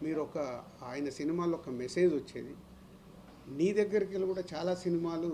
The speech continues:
నువ్వు ఫ్యామిలీలో తీసిన, యూత్లో తీసిన ఒక మెసేజ్, అంటే కమర్షియల్గా ఉంటూనే ఒక సినిమాలో ఒక వాల్యూతో ఇచ్చేవారు.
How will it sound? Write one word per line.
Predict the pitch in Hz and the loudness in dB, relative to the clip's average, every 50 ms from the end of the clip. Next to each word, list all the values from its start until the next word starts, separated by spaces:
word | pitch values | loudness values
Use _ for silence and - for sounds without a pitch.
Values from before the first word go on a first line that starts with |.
| 139 139 165 - - - - | -2 -4 -6 -10 -14 -14 -10
నువ్వు | 143 135 | -10 -10
ఫ్యామిలీలో | - - 139 143 147 156 156 160 156 156 151 | -8 -6 -2 -2 0 0 2 2 2 2 0
తీసిన, | 147 147 139 127 120 - 143 139 135 131 | 0 -2 -6 -6 -6 -6 -6 -4 -4 -4
యూత్లో | 131 139 156 160 - 151 151 151 | -2 0 0 -2 -2 -2 -2 -2
తీసిన | 151 147 - 139 127 - - 147 135 - 127 - - - - - - - - - - - - - - | -2 -2 -4 -8 -8 -8 -8 -10 -10 -10 -12 -16 -18 -20 -20 -20 -20 -20 -20 -20 -20 -20 -20 -12 -10
ఒక | 151 - 147 | -8 -6 -4
మెసేజ్, | 139 139 151 151 - - 226 226 202 165 - - - - - - - - - | -2 -2 -2 0 6 8 8 8 8 6 -2 -10 -18 -20 -20 -20 -20 -16 -12
అంటే | 151 160 196 | -10 -10 -8
కమర్షియల్గా | - - 160 170 196 202 - - 220 214 214 208 214 | -4 -2 0 0 0 0 0 0 0 2 4 4 6
ఉంటూనే | 190 190 185 180 - 196 190 196 185 175 - - - - - - - - | 6 6 4 4 2 0 2 4 4 2 0 -4 -10 -18 -20 -18 -8 -8
ఒక | 135 131 | -8 -6
సినిమాలో | 120 - 175 175 190 202 196 196 | -2 0 2 4 4 4 4 2
ఒక | 190 165 | 2 -2
వాల్యూతో | 151 131 135 131 151 180 185 196 190 190 190 | -4 -4 -2 0 2 2 4 4 4 4 4
ఇచ్చేవారు. | 175 156 147 - - 156 135 131 127 110 - | 2 2 2 0 -2 -2 -2 -2 -4 -6 -8